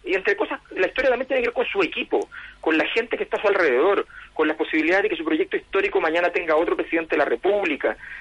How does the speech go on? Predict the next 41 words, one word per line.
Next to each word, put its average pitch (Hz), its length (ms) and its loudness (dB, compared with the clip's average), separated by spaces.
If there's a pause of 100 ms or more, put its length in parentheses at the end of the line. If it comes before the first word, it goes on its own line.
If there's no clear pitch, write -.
(180)
Tiene 208 200 0
que 202 100 0
ver 202 160 2
con 208 160 -2
que 185 420 0
en 156 100 -4
vez 180 120 2
de 185 80 0
irte 185 200 -4
a - 20 -2
sentar 185 420 0
ahí 185 240 2
a 180 80 4
la 170 80 0
fiscalía 175 540 -4
y 160 40 -6
empezar 165 340 0
a 165 100 2
dar 170 120 2
nombres 175 520 0
para 151 160 0
salvar 170 400 0 (260)
tres 175 160 0
años 170 260 -2
menos, 170 460 0
cinco 170 220 -2
años 156 180 -2
menos, 170 440 0 (200)
o 143 160 2
definitivamente 151 540 0
irte 165 160 -2
para 147 140 4
la 135 40 2
casa 175 220 0
pero 156 120 0
entregar 143 280 0
a 156 80 2
todos 175 160 4
los 175 100 4
amigos, 156 480 -2 (560)
¿ya? 160 180 -2